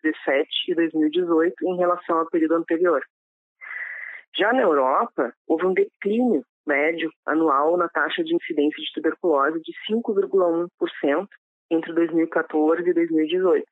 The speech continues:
Então, a Europa quase atingiu um dos marcos da estratégia pelo fim da tuberculose de dois mil e vinte, que seria reduzir a taxa de incidência de tuberculose em dois mil e vinte em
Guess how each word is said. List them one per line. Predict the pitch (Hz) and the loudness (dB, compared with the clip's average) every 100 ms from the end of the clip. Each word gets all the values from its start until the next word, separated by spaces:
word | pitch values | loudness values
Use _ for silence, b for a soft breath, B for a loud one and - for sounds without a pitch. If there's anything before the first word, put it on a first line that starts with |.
| - _ _ _ - B B B B - | -20 _ _ _ -18 B B B B -4
Então, | 170 165 160 180 247 160 - - | -4 0 2 4 4 2 -4 -4
a | 156 | 0
Europa | 165 156 - 190 | 2 2 -2 -4
quase | 190 247 262 240 | -2 0 2 2
atingiu | - 185 175 160 170 196 | 0 -2 0 2 2 2
um | 185 180 | 0 2
dos | 180 175 | 0 2
marcos | 156 151 - 180 170 | 2 0 -2 -6 -2
da | |
estratégia | 170 - 175 - 151 160 - | -2 -2 -4 0 2 2 0
pelo | 170 170 - | -4 -4 0
fim | 165 | 0
da | 165 | 0
tuberculose | - 165 160 165 143 151 156 | -2 -4 0 2 2 0 -4
de | 156 | -2
dois | 160 160 | 0 2
mil | 165 | 0
e | 180 | 2
vinte, | 175 156 - - - _ | 0 0 -2 -10 -12 _
que | - - | -8 -4
seria | 135 147 | 0 0
reduzir | 151 151 185 180 147 160 233 _ B B B - | 0 0 0 -2 0 -2 -2 _ B B B -8
a | |
taxa | - 135 139 | -2 -4 -2
de | 151 | -2
incidência | 151 151 139 139 - | -2 -2 -2 -2 -4
de | - - | -8 -4
tuberculose | 147 - 143 135 156 170 | -4 0 0 2 2 0
em | 143 | 0
dois | 135 | 0
mil | 139 131 | -2 -2
e | |
vinte | 131 143 170 | 0 0 0
em | 180 | -4